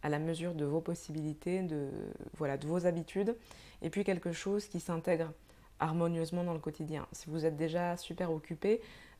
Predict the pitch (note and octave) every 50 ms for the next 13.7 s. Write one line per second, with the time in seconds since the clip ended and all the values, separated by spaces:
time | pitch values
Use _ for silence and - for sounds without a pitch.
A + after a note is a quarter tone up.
0 | - - D3+ D3+ - D3+ D3+ - D#3+ D#3 D#3 D3+ E3+ F#3+ G3+ G3+ F#3 F#3 E3 F3+
1 | G3+ G#3 F#3+ E3+ E3 D#3+ E3 E3+ E3+ E3+ F#3 F#3+ F3+ - - F#3 F3+ - G3 F#3
2 | - - - F3 F3 E3 D#3+ E3+ - - E3+ E3+ E3+ E3 E3+ D#3 D#3+ E3 - -
3 | - E3 C#3+ D3 D3 D3+ C#3+ C3+ C#3 D#3 E3 D#3+ D#3+ E3 E3 E3 - - - -
4 | - - - - F3+ - - E3+ - - E3 D#3+ D3+ D3+ D3+ - - - - -
5 | - D3+ D3+ E3+ E3+ E3+ F3 E3+ - G3 G3+ F#3+ E3 F3 F3 E3+ - - E3 D#3
6 | E3+ G3+ - - - - - - - - - D#3 D#3 - E3+ E3 E3 D#3+ D3+ D#3+
7 | D#3+ D#3+ D#3+ D#3+ - F3+ F#3 E3+ D#3+ - - - D3 D3+ D#3+ D3+ C#3+ C#3 C#3 C#3
8 | C#3 C#3 - - F#3+ F3 F#3 F#3 - - - - - - - - D3+ D3+ C#3+ C#3
9 | C#3 C#3 C3 - - - - - - - D3+ D3+ D3+ - - - - - - E3
10 | D#3+ D3+ - - F#3 F3+ - F3 E3 D3 C#3+ D3 D3 - - A#3 B3+ G#3+ F#3 F#3
11 | - - F#3 F#3 F#3 D#3 D3+ - - - - - - - - - - C#3 C#3+ C#3+
12 | C#3+ C#3+ C#3+ - - F3 F#3+ G3+ G3 E3 D3+ D#3+ E3 D#3+ - - - - - -
13 | - - E3 E3 - - C#3 - - - - - -